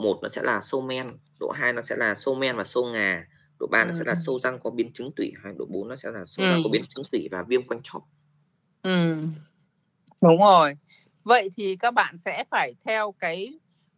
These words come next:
Speaker 2: phân loại và cụ thể là các bạn sẽ tìm thêm là, à, cái phân loại theo các cái bảng phân loại bệnh, bệnh tật chẳng hạn.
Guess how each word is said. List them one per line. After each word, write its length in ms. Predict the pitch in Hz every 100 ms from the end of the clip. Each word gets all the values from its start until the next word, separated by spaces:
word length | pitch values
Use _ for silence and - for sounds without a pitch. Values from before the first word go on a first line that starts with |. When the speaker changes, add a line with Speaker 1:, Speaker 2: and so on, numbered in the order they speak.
| -
Speaker 2:
phân 180 | 233
loại 240 | 214 180 - _ _
và 400 | 185 208 196 190
cụ 260 | 180 202 185
thể 260 | 202 147
là 180 | 139 170
các 160 | 165 226
bạn 200 | 196 160
sẽ 180 | 185 196
tìm 320 | - 180 165
thêm 220 | 202 196
là, 300 | 180 160 143 -
à, 320 | 185 185 170 -
cái 180 | 160
phân 220 | 175 240 226
loại 300 | 208 180 - -
theo 340 | 220 214 208 - _ _ _ _ _ _ _ _ _ _ _ _ _ _ _ _ _
các 160 | - 254
cái 100 | 233
bảng 320 | 226 226 160 135
phân 120 | 233
loại 280 | 220 196 143
bệnh, 180 | 185 196 156 160 _
bệnh 200 | 175 185
tật 200 | 175 170
chẳng 180 | - 151
hạn. 160 | 160